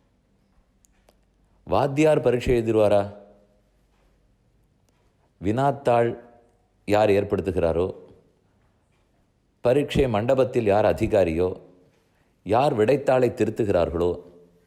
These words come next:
இவர்களெல்லாம் பரீட்சை எழுதியிருப்பார்களானால் ஒரு நாள் எழுதியிருப்பார்கள். இன்று பரீட்சாதிகாரியாக இருக்கலாம், ஆனால் என்றோ அவரும் ஒரு மாணவன், பரீட்சை எழுதினவர் தானே.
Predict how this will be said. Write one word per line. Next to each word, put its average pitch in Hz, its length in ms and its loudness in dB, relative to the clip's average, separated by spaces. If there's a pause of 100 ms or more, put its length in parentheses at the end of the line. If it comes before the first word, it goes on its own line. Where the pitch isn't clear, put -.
(1200)
இவர்களெல்லாம் 139 760 0
பரீட்சை 131 340 2
எழுதியிருப்பார்களானால் 104 960 0 (720)
ஒரு 120 200 0
நாள் 147 260 0
எழுதியிருப்பார்கள். 95 640 -2 (2000)
இன்று 123 300 -2
பரீட்சாதிகாரியாக 120 1000 0
இருக்கலாம், 90 340 -6 (1160)
ஆனால் 131 280 0 (160)
என்றோ 120 280 0
அவரும் 131 340 2
ஒரு 123 80 0
மாணவன், 113 460 -2
பரீட்சை 123 340 -2
எழுதினவர் 98 440 -4
தானே. 78 180 -10